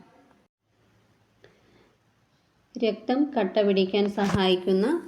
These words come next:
ജീവകം കൂടിയാണ് ജീവകം കെ. മുറിവുണ്ടാകുമ്പോൾ രക്തം കട്ട പിടിക്കുവാൻ സഹായിക്കുന്നു. ജീവകം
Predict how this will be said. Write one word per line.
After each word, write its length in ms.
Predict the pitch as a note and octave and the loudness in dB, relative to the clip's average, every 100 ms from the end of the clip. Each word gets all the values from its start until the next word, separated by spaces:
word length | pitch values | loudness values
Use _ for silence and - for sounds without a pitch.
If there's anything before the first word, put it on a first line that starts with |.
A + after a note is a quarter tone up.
| - G3 | -14 -6
ജീവകം 380 | G#3 F3+ F#3 F#3+ F#3+ | 0 2 2 0 0
കൂടിയാണ് 460 | F#3 F3+ F3+ F3+ D#4 E4+ - G#3 | 0 2 2 2 0 -2 -10 -8
ജീവകം 400 | F#3+ F3 F3 F#3 C#4 - - - | 0 0 2 0 -4 -8 -20 2
കെ. 140 | F#3 B3 - - _ _ _ _ _ _ _ _ _ _ _ _ _ _ _ _ _ _ _ _ _ _ _ _ _ _ _ _ _ _ | 2 2 -4 -18 _ _ _ _ _ _ _ _ _ _ _ _ _ _ _ _ _ _ _ _ _ _ _ _ _ _ _ _ _ _
മുറിവുണ്ടാകുമ്പോൾ 1000 | A3 G#3 G#3 A3 G#3+ G3+ F#3+ F#3 F3+ G#3+ E4+ - - | -2 2 2 2 2 4 6 6 4 2 0 -8 -4
രക്തം 320 | G3+ G3 - A3+ A3 | -2 -2 -4 -2 0
കട്ട 200 | F3+ G3+ F#3+ | -2 -2 0
പിടിക്കുവാൻ 480 | F3+ F3 F3 F3+ A3 - | 0 0 0 0 0 0
സഹായിക്കുന്നു. 720 | F#3+ F#3 F3+ E3+ E3+ E3 F#3+ E4 F4+ - - _ _ _ _ | 0 0 0 -2 -2 -2 0 0 -4 -10 -20 _ _ _ _
ജീവകം 360 | A3 G#3+ A3 | -2 0 2